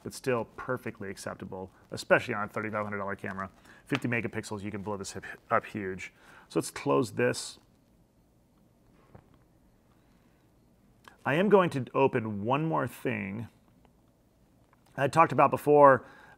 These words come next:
um, that I took this into the studio, did some headshots, and that they were really close, like, between the Canon and the Phase.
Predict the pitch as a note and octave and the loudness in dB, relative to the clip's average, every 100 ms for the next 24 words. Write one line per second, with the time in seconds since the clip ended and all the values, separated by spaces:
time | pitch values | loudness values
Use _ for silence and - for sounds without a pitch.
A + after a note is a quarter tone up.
0 | _ - B2 B2 A#2 A2+ G#2+ G2+ - _ | _ 0 4 4 4 0 -6 -10 -14 _
1 | _ _ _ _ _ _ A#2 C3+ B2+ D#3 | _ _ _ _ _ _ 0 0 2 0
2 | D3+ D3+ C3+ A2+ - D3 C3+ A#2+ A2+ G#2 | -2 -2 -2 -4 -2 0 2 2 2 0
3 | G2 C#3+ - C3+ B2 A#2+ - A2 G#2+ - | -2 -4 -2 -2 0 0 0 0 0 -4
4 | - B2+ B2+ - B2 A#2+ A2 G#2+ A#2 B2+ | -10 -6 -4 -2 0 0 -2 -4 0 2
5 | A#2+ G#2 A#2+ G2+ F2+ G#2+ G#2 G#2+ A#2+ - | 2 2 -2 -4 -4 -4 -4 -4 -6 -4
6 | B2 A2+ B2 B2 A2+ - B2 C3+ D3 | -6 -4 -2 -2 -4 -2 0 0 -2